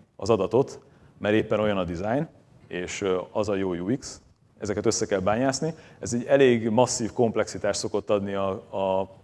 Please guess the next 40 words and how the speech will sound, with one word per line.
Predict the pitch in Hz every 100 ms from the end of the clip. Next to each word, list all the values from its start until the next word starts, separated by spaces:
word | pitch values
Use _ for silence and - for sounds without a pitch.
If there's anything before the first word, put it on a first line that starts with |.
| - -
ehhez | 101 104
tartozó | - 95 98 92 92
kódokhoz, | 101 95 87 107 131 - - - - -
hiszen | 110 117 110 113
be-, | 113
meg | 117 127
kell | - 98
várni, | 95 120 117 113
amíg | 107 98
minden | 113 123 120
megjön, | 110 107 101 107
össze | 110 120
kell | 107 104
őket | 95 90
gyurmázni, | 92 120 113 107 104 104 104 - _ - - -
azért | 107 113 117
ezzel, | 107 113 107 113
ezzel | 120 113
kell | 104 117
szenvedni. | 92 107 95 98 143 170 - _ _ - - - _ _
Ha | 110
az | 127
ember | 175 143 117
reaktívan | 139 120 - 110 101
oldja | 104 104 98
ezt | 90 -
meg, | 113 147 - _ _
akkor | 104 - - 113 107 107 -
nagy | 120 -
segítségre | 113 104 - 101 101
jön | 101
a | 101
zip | 110 110
operátor, | 92 95 90 87 117 135 - - - _ -
aki, | - 101 98 - _ _ _ - - -
ezek | 135 131
olyan | 180
operátorok, | 156 139 135 147 139
hogyha | 143 127
valaki | 156 143 -